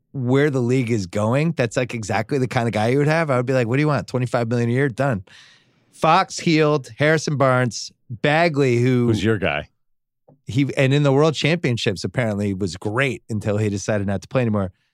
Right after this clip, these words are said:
Speaker 1: Dwayne Dedman, who's been a nerd guy for a while. The nerds have loved him forever.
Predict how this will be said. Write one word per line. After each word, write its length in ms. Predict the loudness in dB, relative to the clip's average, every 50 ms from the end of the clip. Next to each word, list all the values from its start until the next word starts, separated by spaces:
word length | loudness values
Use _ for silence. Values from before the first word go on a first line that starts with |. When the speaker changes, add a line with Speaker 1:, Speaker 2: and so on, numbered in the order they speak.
| _ _
Speaker 1:
Dwayne 280 | -2 0 2 2 2 4
Dedman, 400 | 2 2 2 2 0 -2 0 2
who's 180 | 2 2 0 0
been 180 | 0 0 2 2
a 80 | 2 2
nerd 320 | 2 2 2 0 0 2
guy 220 | 2 2 2 2 2
for 160 | 2 2 2
a 60 | 4 4
while. 320 | 4 4 2 2 0 -2 -4
The 80 | -2
nerds 300 | 0 2 0 0 0 -2
have 200 | -4 -6 -6 -8 -6
loved 300 | 0 2 2 2 2 0
him 180 | -2 -2 -2
forever. 800 | 0 0 0 2 2 0 -2 -6 -6 -4 -4 -2 0 -2 -2 -2